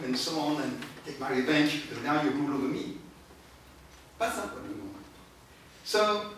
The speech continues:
a democratic society has not changed what power is about. Just changed the people who hold power. In other words,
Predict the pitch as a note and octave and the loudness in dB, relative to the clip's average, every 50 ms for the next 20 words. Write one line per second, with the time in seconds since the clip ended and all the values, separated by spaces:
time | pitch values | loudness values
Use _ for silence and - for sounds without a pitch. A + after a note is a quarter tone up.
0 | - - G3 F#3 - G3 G3+ - - - C4 C4+ - - - - - - - - | -6 -4 -2 0 2 2 2 2 2 2 2 2 2 2 2 2 2 2 2 2
1 | - A#3 A3 - - - F3+ - - - - - - - - - - - C#4 C#4+ | 2 2 0 -2 -4 -6 -8 -10 -12 -12 -14 -16 -10 -8 -8 -4 0 4 6 6
2 | - - - - - - - - E3+ E3 D#3 F#3+ G3 G3 G3 - - - - B3 | 6 6 2 -2 -6 -8 -2 0 2 2 2 2 0 0 2 2 4 4 6 6
3 | B3+ B3+ - - - F3+ - - - - - - - - - - - - - - | 4 4 2 2 0 -2 -4 -6 -8 -10 -12 -14 -18 -18 -20 -20 -20 -20 -20 -20
4 | - - - - - - - - - - - - - - - B2+ B2+ B2+ - - | -20 -20 -20 -20 -20 -20 -20 -20 -20 -16 -12 -12 -10 -4 -2 -2 -2 -2 -2 0
5 | - - - - - - - - - - - - - - - - - - - - | 0 2 2 0 0 -2 -4 -6 -8 -10 -12 -14 -16 -18 -20 -20 -18 -6 0 0
6 | - - - - - A3+ G#3+ G3+ F#3+ E3 E3 - G3 A#3+ C4 C#4+ C#4+ - - - | 2 4 6 6 6 6 6 6 6 6 4 4 4 2 2 2 2 0 -2 -4
7 | - - - - - - - - - - - - - - - - - - - - | -6 -8 -8 -8 -8 -8 -8 -8 -8 -6 -6 -6 -8 -10 -12 -14 -16 -18 -18 -18
8 | - - - - - - - - - - - - - - - - E3+ F3 - - | -16 -16 -16 -18 -18 -20 -20 -20 -20 -20 -18 -20 -20 -18 -8 0 4 6 6 6
9 | - - G3 A3+ - - - - - - - - | 6 6 8 8 8 8 6 2 -2 -6 -10 -12